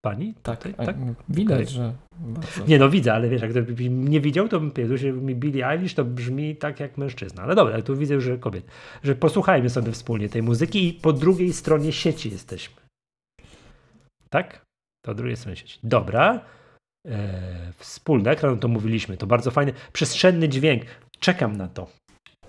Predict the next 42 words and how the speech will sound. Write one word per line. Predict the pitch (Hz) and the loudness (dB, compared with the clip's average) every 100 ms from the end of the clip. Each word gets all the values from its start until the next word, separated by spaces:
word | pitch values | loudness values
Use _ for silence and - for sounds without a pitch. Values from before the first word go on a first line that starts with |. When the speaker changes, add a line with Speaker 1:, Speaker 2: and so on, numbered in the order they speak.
| - | -4
Speaker 1:
Czekam | 185 147 101 | -2 -2 -6
na | 98 | -6
to, | 90 | -4
bo | 117 123 | -2 0
to | 131 | 0
naprawdę | 139 214 151 | 4 4 4
będzie | 104 107 | 0 -2
fajnie, | 113 107 110 | -4 -4 -2
w | |
szczególności | - 120 135 151 139 | 0 2 2 0 -2
w | |
jakichś | 127 123 117 | -4 -4 -8
słuchawkach | 131 127 139 - 135 123 | -6 -2 -2 0 -2 -2
i | |
tak | 127 113 | -4 0
dalej, | 135 143 131 | 2 2 2
że, | 135 127 - - - - | 0 -2 -10 -20 -20 -18
e, | 185 131 117 117 113 110 117 117 - - | -10 -4 -2 -2 -2 -4 -6 -8 -14 0
wiesz, | 156 156 | 0 2
takie, | 143 151 - - | 0 -2 -6 -12
mm, | 185 170 196 - 175 | -14 -12 -14 -16 -4
rozmawiamy | 151 135 156 180 160 | 0 4 4 4 0
w | - | -4
cztery | - - 180 160 | -6 0 2 2
osoby, | 143 - 131 170 269 269 | 0 0 0 0 -2 0
każdą | - 180 160 165 | 4 4 4 0
mam | 156 151 | 0 0
na | 156 | -2
innym | 175 175 165 151 139 | -2 -2 -2 -2 -2
punkcie | - 170 151 160 | 0 0 0 -2
na | 147 | 0
ekranie | 143 143 147 190 214 | 0 0 0 0 -2
i | 170 | -4
ten | 156 147 | -2 -2
dźwięk | 131 139 180 170 | -2 -2 -2 -4
do, | 147 165 | -6 -6
ma | 156 156 | -4 -4
docierać | 147 160 160 160 165 160 - 165 165 160 160 151 | -2 -2 -2 -4 -6 -10 -4 -2 0 -4 -6 -8
mi | 151 | -8
stąd | - - 160 214 240 - _ _ _ _ - | -8 -2 0 0 -4 -12 _ _ _ _ -6
albo | 107 107 135 | -4 -2 -4
stąd. | - 208 175 101 87 - | 2 4 4 2 -4 -18